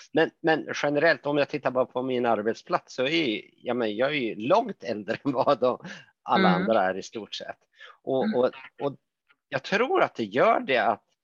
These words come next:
Speaker 1: är man lite upplyst så att man inte helt bara, "Nej, men du är helt störd",
Speaker 2: Mm.
Speaker 1: liksom den attityden.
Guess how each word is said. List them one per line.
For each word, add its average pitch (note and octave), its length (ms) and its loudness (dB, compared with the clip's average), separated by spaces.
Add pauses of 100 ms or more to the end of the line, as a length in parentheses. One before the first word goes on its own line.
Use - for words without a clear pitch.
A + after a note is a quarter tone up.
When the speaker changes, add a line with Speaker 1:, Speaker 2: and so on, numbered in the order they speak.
(440)
Speaker 1:
är E3+ 160 2
man F3 260 0 (100)
lite D#3+ 640 -4
upplyst - 720 -10
så B2 80 0
att - 140 -4
man A#2 160 0
inte G2+ 200 -6
helt G#2+ 420 -4
bara, G#2 360 -4 (160)
"Nej, F#2 140 -6
men F#2+ 160 -8
du F2 200 -10
är - 40 -10
helt - 240 -14
störd", - 520 -10 (100)
Speaker 2:
Mm. F3 160 2
Speaker 1:
liksom A2+ 420 -4
den G2+ 220 2
attityden. F#2+ 560 -12